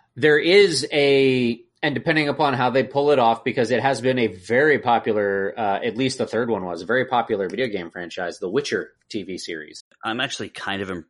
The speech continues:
Speaker 2: excited about that because of the casting. I rem-, I don't remember who it was, but it looked good.
Speaker 1: Henry Cavill.
Speaker 2: Yes, okay.
Speaker 1: I s-, I saw that Henry Cavill was, was slated to play,
Speaker 2: Okay.
Speaker 1: uh, Geralt, I think it is.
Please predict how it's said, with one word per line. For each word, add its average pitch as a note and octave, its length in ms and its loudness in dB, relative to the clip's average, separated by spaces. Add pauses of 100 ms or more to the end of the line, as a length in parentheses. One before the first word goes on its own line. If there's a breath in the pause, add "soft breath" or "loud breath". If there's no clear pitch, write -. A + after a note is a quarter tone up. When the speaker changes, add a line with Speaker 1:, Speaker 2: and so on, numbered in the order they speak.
(280)
Speaker 2:
excited F#2 420 -8
about E2+ 200 -12
that F2 160 -8
because F#2 360 -10
of E2+ 100 -14
the - 60 -20
casting. - 460 -14 (200)
I F2+ 60 -10
rem-, G2+ 220 -6
I F#2+ 80 -8
don't A2 220 -10
remember A#2 240 -6
who G#2 140 -6
it - 60 -10
was, E2 240 -6
but D#2 100 -14
it B1 80 -14
looked E2+ 280 -12
good. - 240 -16 (360)
Speaker 1:
Henry B2 280 -2
Cavill. G#2+ 240 0
Speaker 2:
Yes, - 320 -12
okay. D2+ 160 -12 (480)
Speaker 1:
I C3+ 40 -2
s-, - 160 -4 (140)
I C#3+ 60 0
saw D#3+ 200 6
that C#3+ 140 4
Henry C#3+ 280 0
Cavill A#2+ 360 2
was, G#2+ 360 0
was A#2 220 -2
slated A2 400 0
to A#2 60 -6
play, G#2 640 0
Speaker 2:
Okay. A2+ 100 -6
Speaker 1:
uh, G2+ 140 -2 (260)
Geralt, G#2 360 -4
I F3 80 -10
think F#3 180 -14
it G3 80 -12
is. A3 240 -10